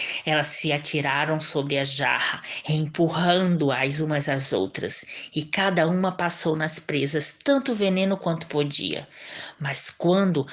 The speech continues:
ao final de uma longa noite, voltou o dia,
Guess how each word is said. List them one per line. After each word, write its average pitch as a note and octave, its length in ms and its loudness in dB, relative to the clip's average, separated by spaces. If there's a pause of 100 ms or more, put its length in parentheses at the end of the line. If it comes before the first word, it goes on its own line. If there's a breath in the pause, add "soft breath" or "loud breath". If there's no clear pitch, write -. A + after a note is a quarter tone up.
(140 loud breath)
ao C#3+ 160 0
final C#3 540 0
de D#3+ 100 0
uma C#3 160 2
longa D#3 380 2
noite, A#2+ 560 -2 (100)
voltou D#3 680 2
o D3 40 -2
dia, C#3+ 480 0